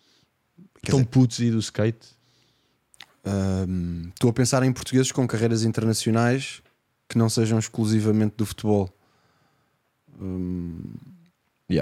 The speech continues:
Speaker 1: Maria João Pires.
Speaker 2: Já, por exemplo.
Speaker 1: Cheguei ao Japão e a primeira coisa que me falaram foi da Ju-, Maria João Pires.
Speaker 2: Foi?
Speaker 1: Isto é real.
Speaker 2: Ah, pois.
Speaker 1: Chego ao hotel, em Osaka,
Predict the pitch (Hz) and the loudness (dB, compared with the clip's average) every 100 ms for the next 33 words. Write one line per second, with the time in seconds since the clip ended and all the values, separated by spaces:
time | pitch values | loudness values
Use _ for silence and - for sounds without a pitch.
0 | - _ - _ 110 110 110 101 113 - | -2 _ -20 _ 4 4 4 2 -2 -4
1 | - _ _ _ _ _ - 101 104 - | -18 _ _ _ _ _ -10 -6 -6 -6
2 | 90 98 101 - 151 - - - - _ | -12 -12 -14 -18 -20 -16 -16 -16 -18 _
3 | _ _ - - 139 135 120 120 123 123 | _ _ -6 -2 2 4 4 2 2 2
4 | 160 131 123 123 120 120 - 120 120 120 | -2 -2 2 4 4 2 0 2 2 2
5 | 123 123 139 151 151 151 165 156 156 156 | 2 2 0 -2 -2 0 0 2 2 2
6 | 190 139 - 135 190 107 - 110 113 127 | -2 -6 -6 2 2 2 0 0 2 2
7 | 143 156 175 175 170 - 156 139 139 131 | 2 0 0 -2 -2 2 4 6 4 4
8 | 120 151 247 - 110 113 - 110 - | 2 2 -2 0 0 2 -2 -4 -6